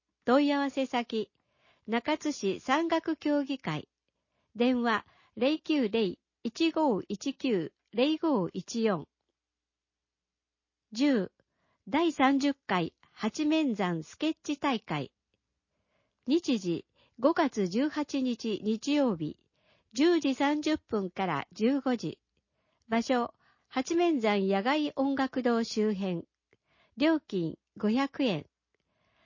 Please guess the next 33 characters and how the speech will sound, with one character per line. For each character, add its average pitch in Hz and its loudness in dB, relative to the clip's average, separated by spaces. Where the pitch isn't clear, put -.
申 285 4
し - -4
込 320 0
み 320 2
方 269 2
法、 165 -2
イ 269 4
ン 320 4
タ 311 4
ー 311 2
ネ 302 4
ッ 294 -2
ト 196 4
ま 196 2
た 262 2
は 180 4
申 233 4
し 330 -6
込 311 0
み 302 -2
書 277 2
を 180 4
持 170 -2
参。 180 0
フ 285 0
ァ 294 2
ッ - -8
ク 226 0
ス、 - -2
メ 254 4
ー - 0
ル 294 2
の 254 4